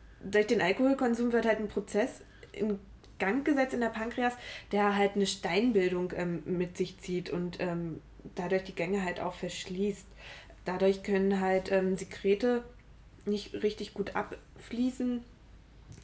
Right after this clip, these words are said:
Es kommt zu einer Atrophie, äh, Atrophie <laughs> und schließlich Fibrose. Ja. Neben der Bildung vom Zuckerhaushalt ist es halt sehr lebenswichtig,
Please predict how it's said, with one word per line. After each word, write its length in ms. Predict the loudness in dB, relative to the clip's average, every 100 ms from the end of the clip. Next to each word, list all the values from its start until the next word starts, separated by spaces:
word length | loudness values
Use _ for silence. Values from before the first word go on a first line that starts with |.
| -18 -18 -20 -14
Es 120 | -8 0
kommt 180 | 2 2
zu 80 |
einer 160 | 2 2
Atrophie, 680 | 0 -4 -6 -4 -2 -2 -4 -4 0
äh, 140 | 2
Atrophie 500 | 0 -6 -8 -6 -8 -8 -12 -14
<laughs> 300 | -14 -12 -6
und 140 | -2 0
schließlich 320 | -2 -4 -4
Fibrose. 760 | -2 0 4 4 4 2 0 -4 -14 -20 -20 -20 -20 -20 -20 -20 -20 -14
Ja. 380 | -8 -6 -6 -8 -12 -20 -20 -20 -20 -20 -20 -20 -20 -20 -20 -20 -20 -20 -20 -20 -20 -20 -20 -20 -20 -20 -20 -20 -20 -20 -20 -20 -4
Neben 540 | 2 4 4 2 0 -2 -12 -20 -20 -20 -20 -20 -8
der 180 | 0 2
Bildung 300 | 6 6 4
vom 180 | 0 -4
Zuckerhaushalt 920 | -4 -2 -2 0 0 0 2 2 2
ist 100 | -2
es 140 | -2
halt 200 | 0 0
sehr 140 | 0 2
lebenswichtig, 1080 | 4 4 0 -6 -2 -2 0 2 2 2